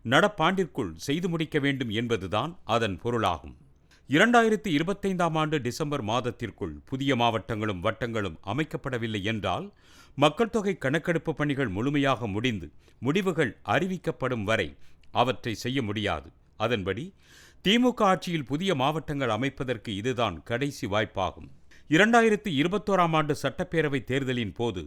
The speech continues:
தி மு க ஆட்சிக்கு வந்தால் புதிய மாவட்டங்கள் அமைக்கப்படும் என்று வாக்குறுதி அளிக்கப்பட்டிருந்தது. தேர்தல் பரப்புரையின் போது தஞ்சாவூர் மாவட்டத்தை பிரித்து கும்பகோணம் மாவட்டம் அமைக்கப்படும், திண்டுக்கல் மாவட்டத்தை பிரித்து பழனி மாவட்டம் அமைக்கப்படும் என்று மு க ஸ்டாலின் உறுதி அளித்திருந்தார்.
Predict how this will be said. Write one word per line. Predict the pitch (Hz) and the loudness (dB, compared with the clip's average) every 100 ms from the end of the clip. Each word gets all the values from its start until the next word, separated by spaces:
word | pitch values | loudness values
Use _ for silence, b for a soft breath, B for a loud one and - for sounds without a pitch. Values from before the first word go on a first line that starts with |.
| 73 | -8
தி | 120 123 | -4 -2
மு | 120 | -2
க | - | 0
ஆட்சிக்கு | 107 113 - 113 113 | 0 0 -2 -8 -4
வந்தால் | 104 107 95 151 208 b b b - | -4 -2 -2 -2 -8 b b b -4
புதிய | 175 220 226 | -2 2 2
மாவட்டங்கள் | 143 175 185 175 151 | 4 2 0 0 2
அமைக்கப்படும் | 123 139 160 - 156 139 | 2 2 -2 -4 -4 -2
என்று | 135 127 | -2 -2
வாக்குறுதி | 104 123 - 127 110 | 0 -2 -2 -6 -2
அளிக்கப்பட்டிருந்தது. | 92 120 - 131 123 113 101 98 85 - _ B B B B | 0 -2 -4 -4 -4 -2 -4 -4 -6 -8 _ B B B B
தேர்தல் | 175 233 233 202 | 8 8 8 2
பரப்புரையின் | 147 175 - 170 151 135 | 2 0 2 0 0 0
போது | 117 127 90 76 | 0 0 -2 -4
தஞ்சாவூர் | 117 131 147 135 131 | -2 2 4 4 2
மாவட்டத்தை | 120 123 117 120 - 113 | 2 0 0 -4 -4 -4
பிரித்து | 117 110 - 190 | -2 -4 -4 -6
கும்பகோணம் | - 175 175 156 143 | -4 -2 0 0 0
மாவட்டம் | 107 123 120 127 107 | 0 0 -2 -4 -2
அமைக்கப்படும், | 107 110 104 - 92 165 - B B B B | -2 -2 -6 -8 -8 -10 -14 B B B B
திண்டுக்கல் | 117 180 226 - 220 | 2 4 4 2 2
மாவட்டத்தை | 190 180 185 170 170 | 2 2 0 -2 -2
பிரித்து | 143 160 151 147 | -2 -2 -2 -4
பழனி | - 143 170 | 0 0 0
மாவட்டம் | 147 147 135 135 | 0 0 0 -2
அமைக்கப்படும் | 123 113 143 165 147 139 | 0 0 -2 -4 -4 -4
என்று | 127 127 120 | -4 -2 -2
மு | 98 135 | -4 -4
க | 143 | -4
ஸ்டாலின் | 127 - 120 117 98 | -4 -2 -2 0 -2
உறுதி | 98 123 117 | -4 -2 0
அளித்திருந்தார். | 104 101 - 98 90 69 69 | -2 -2 -4 -6 -4 -8 -10